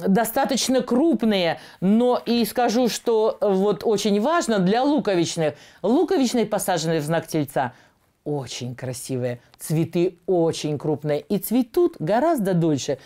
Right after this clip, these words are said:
чем посаженные в любой другой знак. Причём, а, м, вот только картофель, посаженный в этот знак, а, на еду очень хорош и хранится хорошо. Но семенной материал, взятый от него и посаженный на следующий год,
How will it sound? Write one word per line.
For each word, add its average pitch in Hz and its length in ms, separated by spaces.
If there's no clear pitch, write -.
чем 196 200
посаженные 196 600
в 139 40
любой 156 280
другой 170 340
знак. 151 300
Причём, 190 500
а, 170 460
м, 165 500
вот 170 360
только 233 320
картофель, 226 680
посаженный 175 640
в 170 60
этот 190 280
знак, 339 320
а, 156 380
на 196 140
еду 233 440
очень 208 380
хорош 156 440
и 254 80
хранится 254 440
хорошо. 175 400
Но 254 280
семенной 254 720
материал, 320 800
взятый 214 540
от 196 120
него 190 380
и 294 120
посаженный 262 680
на 220 160
следующий 220 460
год, 196 280